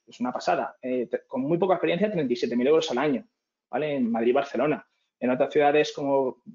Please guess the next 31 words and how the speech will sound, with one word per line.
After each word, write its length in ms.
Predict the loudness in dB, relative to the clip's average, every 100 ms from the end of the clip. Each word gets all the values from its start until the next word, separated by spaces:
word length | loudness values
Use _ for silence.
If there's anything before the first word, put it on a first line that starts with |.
| -6
eh, 120 | -2
Bilbao, 220 | 0 0
Sevilla, 340 | -2 0 0 2
Valencia, 500 | 0 0 0 0 -2 _ _ _
treinta 300 | -8 -6 -2
mil, 220 | 0 2
treinta 200 | 2 2
y 40 | 0
dos 160 | 0
mil, 360 | 0 0 -2 -6 -6
¿vale? 240 | -2 0
Y 320 | 0 0 0
en 100 | -2
cuanto 260 | -2 -2 -2
se 120 | -2
gana 160 | -2 -2
experiencia, 460 | 0 0 0 0
estamos 280 | -2 -2 -2
hablando 200 | 0 0
de 60 | 0
cuarenta 280 | -2 -2 -2
y 80 |
ocho 260 | -2 -2 0
o 80 | 0
cincuenta 360 | -2 -6 -4
y 20 | -4
dos 100 | -2
mil 140 | 0
euros. 400 | 0 0 -6 -20 _
Es, 140 | -18
es, 420 | -16 -16 -18 _